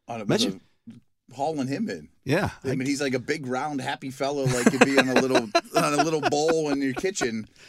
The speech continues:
Speaker 2: but just a really, really big bowl and grew into a sixty-seven pound
Speaker 1: What do you
Speaker 2: monster
Speaker 1: catch a
Speaker 2: goldfish.
Speaker 1: sixty-seven pound goldfish on? I'm
Speaker 2: Right.
Speaker 1: not even sure.
Speaker 2: <laughs>
Speaker 1: Um,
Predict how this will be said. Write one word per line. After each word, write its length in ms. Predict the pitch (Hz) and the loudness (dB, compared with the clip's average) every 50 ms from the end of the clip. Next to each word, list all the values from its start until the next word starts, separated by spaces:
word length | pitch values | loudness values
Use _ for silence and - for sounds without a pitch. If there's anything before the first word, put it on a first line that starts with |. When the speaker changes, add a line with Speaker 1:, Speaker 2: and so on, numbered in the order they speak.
| - - - - | -20 -12 -6 -4
Speaker 2:
but 100 | 139 127 | -4 -2
just 220 | 147 156 151 156 | -2 -4 -2 -2
a 40 | 143 | -2
really, 280 | 139 143 160 160 151 147 | 0 0 -2 -2 -2 -2
really 240 | 147 151 147 147 139 | -2 0 -2 -2 -2
big 220 | 143 170 160 143 | -2 -4 -4 -2
bowl 240 | 131 123 117 117 117 | -2 -2 0 0 -2
and 100 | 117 117 | -2 -2
grew 160 | 117 131 127 | -2 0 0
into 160 | 127 120 123 | 0 -2 -4
a 60 | 120 | -4
sixty-seven 600 | 120 - 135 123 - 127 117 - 127 120 120 117 | -6 -8 -10 -10 -10 -8 -8 -6 -6 -6 -6 -6
pound 360 | 110 120 113 113 113 110 110 - | -6 -6 -6 -6 -4 -4 -4 -2
Speaker 1:
What 60 | - | 0
do 60 | - | 0
you 80 | 320 247 | -2 -2
Speaker 2:
monster 500 | 104 110 120 117 131 135 131 - 131 127 | -4 -4 -4 -4 -4 -6 -6 -6 -6 -6
Speaker 1:
catch 320 | 120 113 120 135 127 107 - | -4 0 0 0 2 2 2
a 40 | - | 0
Speaker 2:
goldfish. 180 | 98 92 - | 2 2 2
Speaker 1:
sixty-seven 680 | - - 123 110 - - 110 104 - 127 110 101 104 98 - | 0 0 0 0 -2 -2 -2 -2 0 0 0 -2 -2 -2 -2
pound 280 | 113 104 98 98 98 | -2 -2 0 -2 -2
goldfish 460 | 95 98 98 92 87 - 92 90 - | -4 -4 -6 -6 -6 -6 -6 -4 -4
on? 60 | - - | -4 -2
I'm 40 | 156 | -2
Speaker 2:
Right. 120 | 160 - - | 0 0 0
Speaker 1:
not 100 | 170 151 | 0 -2
even 160 | 143 120 113 | -2 -4 -4
sure. 500 | 104 - - - 151 170 160 101 92 92 - | -6 -6 -4 -4 -2 -2 -2 -2 -2 -4 -6
Speaker 2:
<laughs> 460 | - 135 139 180 - - - 170 - | -8 -8 -6 -6 -6 -6 -6 -4 -2
Speaker 1:
Um, 640 | - 113 110 110 107 107 104 101 98 98 95 95 | 0 2 2 4 4 4 4 2 2 2 0 -2